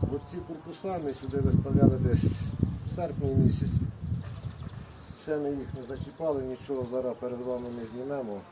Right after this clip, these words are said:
Так, і тут і таке.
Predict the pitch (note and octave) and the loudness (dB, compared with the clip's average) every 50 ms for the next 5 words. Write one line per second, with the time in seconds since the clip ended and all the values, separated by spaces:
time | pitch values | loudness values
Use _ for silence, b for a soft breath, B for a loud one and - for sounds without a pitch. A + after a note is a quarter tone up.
0 | - - - - - - - - - - - - - - - - - - - - | -18 -20 -20 -20 -20 -20 -20 -20 -20 -20 -20 -20 -20 -20 -20 -20 -18 -18 -18 -20
1 | - - - - - - - - - - - - - - - - - - - - | -20 -20 -20 -20 -20 -20 -18 -20 -20 -20 -20 -20 -20 -20 -20 -20 -20 -20 -20 -20
2 | - - - - E3+ E3+ E3 D#3+ D3+ D3+ D#3 - - E3+ - - - - - - | -20 -20 -20 -18 -18 -18 -18 -18 -18 -20 -20 -20 -20 -20 -18 -20 -20 -20 -20 -20
3 | - - - - - - - - - - - - - - - - - - - - | -20 -20 -20 -20 -20 -20 -20 -20 -20 -20 -20 -20 -20 -10 -8 -8 -8 -8 -10 -14
4 | - - - - - - - - - - - - A2 - - - - - C3 G#2+ | -20 -20 -20 -20 -20 -20 -20 -20 -20 -16 -14 -10 -10 -10 -10 -10 -8 -10 -10 -8
5 | A2 A#2+ A2 A#2+ A2 - A#2 G#2+ | -8 -10 -10 -12 -12 -12 -12 -12